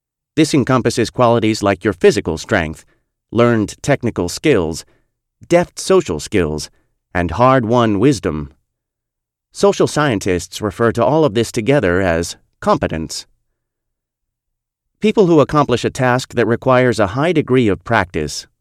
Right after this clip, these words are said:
learning, or judgment command our attention and respect, whether they're brain surgeons or banjo players. These feats don't have to be showy. A top-notch accountant possesses formidable number-crunching acumen,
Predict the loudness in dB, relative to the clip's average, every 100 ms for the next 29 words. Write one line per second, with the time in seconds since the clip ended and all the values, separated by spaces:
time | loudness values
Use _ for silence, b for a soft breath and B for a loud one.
0 | _ 0 2 2 0 -4 -10 _ -2 0
1 | 2 2 0 -2 -6 -6 -12 _ _ _
2 | 0 2 4 2 2 2 2 -2 -4 -4
3 | -4 -4 -2 -2 -4 -6 -2 0 -2 -12
4 | _ _ _ _ _ 0 2 4 2 2
5 | 0 2 2 2 0 -2 -2 -2 -4 -4
6 | -2 -2 0 0 2 -2 -6 -2 -4 -2
7 | -6 -10 -16 _ _ _ _ _ _ _
8 | _ -4 -2 -2 -2 -2 -2 -2 0 0
9 | -2 -4 -6 -4 0 0 0 -6 _ _
10 | _ _ _ _ _ -10 -4 2 2 4
11 | 2 0 -4 0 0 0 -4 -4 -2 -2
12 | -2 -8 0 2 2 0 0 -2 0 0
13 | 0 -2 -4 -4 -4 -4 -4 -6 -6